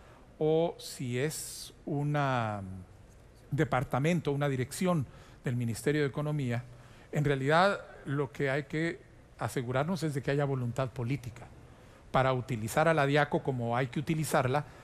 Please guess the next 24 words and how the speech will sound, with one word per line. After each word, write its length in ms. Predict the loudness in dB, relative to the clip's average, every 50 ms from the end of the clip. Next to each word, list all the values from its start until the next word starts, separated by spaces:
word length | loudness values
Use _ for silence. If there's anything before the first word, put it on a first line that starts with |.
| -20 -4 0
para 220 | 2 2 2 2
que 100 | 0 -2
genere 400 | -2 0 0 0 2 2 2 2
esos 260 | 2 0 -4 -4 -6
efectos. 540 | 0 0 0 0 0 -2 -8 -8 -8 -10 -12 -14 -20 -20 -20 -20 -20 -20 -12 -4
Nosotros 800 | -2 0 0 2 4 4 4 4 4 4 4 4 2 -4 -10 -14 -18 -20 -20 -20 -10 -2
lo 180 | 0 2 4 4
hemos 260 | 4 4 2 2 4 2
hecho 260 | 2 4 4 4 6
ahora 400 | 6 6 4 4 4 4 4 4
en 80 | 2
el 140 | 0 -2 0
marco 420 | 2 2 2 2 2 2 2 2 2
de, 320 | 2 2 0 0 -2 -4 -8 -16 -20 -20 -20 -20 -16 -10
eh, 220 | -6 -4 -2 -2 -4
si 120 | -4 -6
ustedes 360 | -6 -4 -2 0 0 0 0
recuerdan, 640 | -2 -4 -4 0 0 2 2 4 2 2 2 2 -2 -4 -8 -16 -20 -20 -10 -6
el 160 | -4 -4 -4
proceso 640 | -2 -2 -2 -2 0 0 0 -2 0 0 0 2 2
de 300 | 2 2 2 2 0 0 2
alza 440 | 4 4 4 2 0 0 -2 -2 0
que 100 | -2 -2
hubo 420 | 0 0 0 0 0 -2 -2